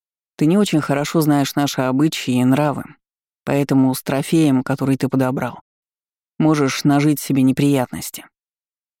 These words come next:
«Почему?» «Видишь ли, это специфичное оружие.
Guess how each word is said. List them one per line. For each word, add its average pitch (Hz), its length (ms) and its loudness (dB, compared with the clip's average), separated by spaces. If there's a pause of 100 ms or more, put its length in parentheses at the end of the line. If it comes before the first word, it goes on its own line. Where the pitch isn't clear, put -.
(440)
«Почему?» 143 480 0 (720)
«Видишь 151 460 0
ли, - 100 -14 (760)
это 147 440 0
специфичное 139 920 -2
оружие. 131 420 -4